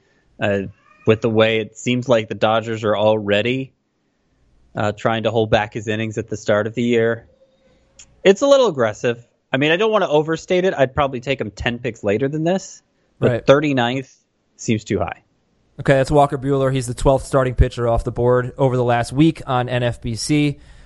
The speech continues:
Speaker 2: Rest of the round looks good. Personally, I would take Rizzo over Hoskins,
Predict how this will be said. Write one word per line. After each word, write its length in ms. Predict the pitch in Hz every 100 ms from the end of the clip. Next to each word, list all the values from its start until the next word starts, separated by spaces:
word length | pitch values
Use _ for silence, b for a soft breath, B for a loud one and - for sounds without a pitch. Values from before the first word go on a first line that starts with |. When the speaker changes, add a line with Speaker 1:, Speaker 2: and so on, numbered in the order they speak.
| b
Speaker 2:
Rest 220 | 156 156
of 20 | 165
the 80 |
round 300 | 147 151 147
looks 180 | 139 -
good. 540 | - 170 170 170 156 -
Personally, 420 | 156 151 151 147
I 140 | 139
would 200 | 143 147
take 180 | 160 143 123
Rizzo 420 | 139 127 135 131
over 180 | 120 120
Hoskins, 720 | 160 156 - 147 143 139